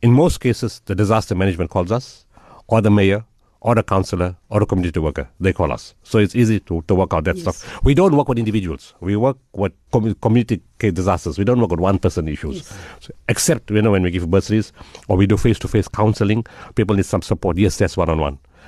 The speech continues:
Speaker 1: But everything else, it has to be community oriented. International disasters is easy. If it's something big, we wait for the head of state to make an announcement internationally. "I'm from this country. We got a big problem.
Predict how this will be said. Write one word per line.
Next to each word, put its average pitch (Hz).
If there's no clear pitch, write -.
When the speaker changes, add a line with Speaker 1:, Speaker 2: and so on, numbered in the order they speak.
Speaker 1:
But 98
everything 147
else, 120
it 90
has 117
to 107
be 98
community 98
oriented. 85
International 147
disasters 117
is 80
easy. 113
If 135
it's 120
something 104
big, 131
we 110
wait 139
for 120
the 90
head 117
of 92
state -
to 107
make 123
an 113
announcement 107
internationally. 104
"I'm 123
from 104
this 110
country. 107
We 107
got 104
a 98
big 95
problem. 104